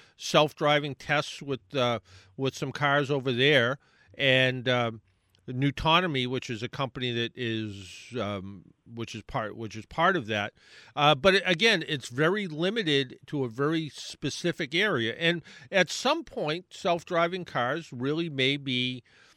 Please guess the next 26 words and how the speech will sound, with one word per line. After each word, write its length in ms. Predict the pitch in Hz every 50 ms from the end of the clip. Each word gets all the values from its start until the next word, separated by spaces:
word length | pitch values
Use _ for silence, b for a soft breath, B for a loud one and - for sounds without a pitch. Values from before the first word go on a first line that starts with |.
| b b -
you 120 | 160 170
know, 100 | 160 151
we 240 | 139 135 147 196 262
may 180 | 285 269 254 208
see 280 | - - - 190 170
them 260 | 151 156 156 156 156 143
in 260 | - 139 131 127 131
your 220 | 127 143 147 160
lifetime, 560 | 165 165 170 170 156 - - 175 160 147 143
in 100 | 139 131
my 240 | 127 131 147 170 208
lifetime, 760 | 214 196 170 139 123 - - - 127 113 110 110 107 107 98 - _ _ b b b b b b b _
in 220 | - 170 165 165 160
very 460 | 139 120 131 147 156 175 180 185 175
limited 500 | 147 139 147 160 156 165 160 156 165 175
areas. 420 | 208 226 196 139 120 104 104 107
I 100 | 135 131
mean, 160 | 127 135 131 123
right 240 | 123 156 170 185 170
now, 240 | 165 165 165 165 165
I 220 | - 156 151 175
always 240 | 208 208 196 170 -
tell 180 | - 190 185 170
the 80 | 160
story 400 | - - - 170 165 170 165 151
about, 380 | 143 123 120 131 123 123 -